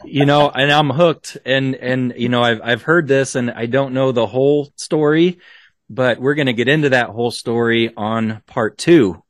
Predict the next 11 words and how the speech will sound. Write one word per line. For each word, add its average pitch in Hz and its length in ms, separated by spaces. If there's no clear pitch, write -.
which 104 180
is 107 120
actually 107 360
gonna 107 260
be 104 360
next 110 420
week, 120 380
uh, 95 220
for 131 300
subscribers 127 680
only. 113 500